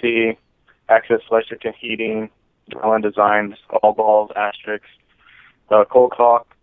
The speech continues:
Crowder Cams, Dave's Bar and Grill,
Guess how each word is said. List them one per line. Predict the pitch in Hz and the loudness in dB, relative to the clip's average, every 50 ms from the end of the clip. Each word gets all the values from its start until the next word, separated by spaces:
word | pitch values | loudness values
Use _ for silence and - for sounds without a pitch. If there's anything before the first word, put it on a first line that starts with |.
| _ _ _ _ _ _ _ _ _ _ _ _ _ _ _ _ _ _ _ _ | _ _ _ _ _ _ _ _ _ _ _ _ _ _ _ _ _ _ _ _
Crowder | - - 143 151 151 151 139 - | -2 2 4 6 4 4 4 0
Cams, | 139 135 135 131 131 131 131 123 - - - - - - - - - - | -2 0 0 0 0 0 -2 -6 -10 -20 -20 -20 -20 -20 -20 -20 -6 0
Dave's | 135 131 135 131 123 127 | 2 2 4 2 2 2
Bar | 127 120 123 123 120 | 2 2 4 2 -2
and | 120 117 | -4 -4
Grill, | 117 113 113 113 117 117 117 117 113 | 0 0 2 4 4 4 4 2 0